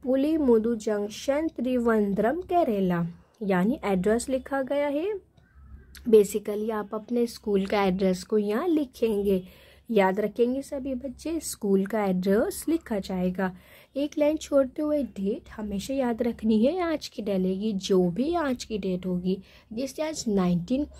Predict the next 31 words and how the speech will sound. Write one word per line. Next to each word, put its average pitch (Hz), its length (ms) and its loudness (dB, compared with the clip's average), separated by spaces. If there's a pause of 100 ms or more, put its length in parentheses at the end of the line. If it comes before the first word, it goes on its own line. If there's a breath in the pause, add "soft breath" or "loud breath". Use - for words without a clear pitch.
(400 loud breath)
फरवरी 277 440 0
है 320 220 -2
तो 320 180 -4
मैं 320 140 0
फे-, - 340 -8
अ, 196 300 0
फ़ाइव 214 360 -4
की 247 200 -10
जगह 269 320 2
नाइनटीन 202 520 4
लिखूँगी, 285 640 -2 (180)
जून 247 260 0
की 262 160 -6
जगह 269 300 0
फरवरी। 220 720 2 (580 loud breath)
फरवरी 277 560 2
स्टूडेंट्स 302 640 -4
पूरा 302 300 2
लिखा 220 300 -2
जाएगा, 190 540 -4 (100)
एफ़ 339 260 -10 (120)
ई 262 220 2 (120)
पी 226 220 0 (120)
आर 196 240 0
यू 277 340 2 (140)
ए 214 180 -2 (100)
आर 175 220 -2
वाई, 190 460 0
कॉमा 202 300 2
डालते 254 400 -4
हुए 320 220 0